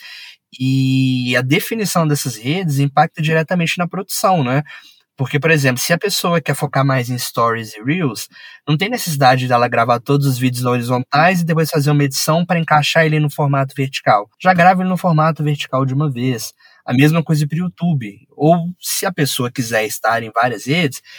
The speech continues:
ela precisa ter ciência de que pro conteúdo dela ter mais alcance, ela precisa adaptar os formatos, né? Na Hotmart a gente faz isso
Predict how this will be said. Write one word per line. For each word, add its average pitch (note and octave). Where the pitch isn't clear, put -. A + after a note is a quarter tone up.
ela B2
precisa D3
ter F3+
ciência F3
de C3
que C#3+
pro C#3
conteúdo D#3
dela B2+
ter B2
mais E3+
alcance, D3+
ela C3
precisa D3
adaptar D3
os C#3+
formatos, C#3
né? A#2
Na G#2+
Hotmart C#3
a C3+
gente C#3
faz D3+
isso -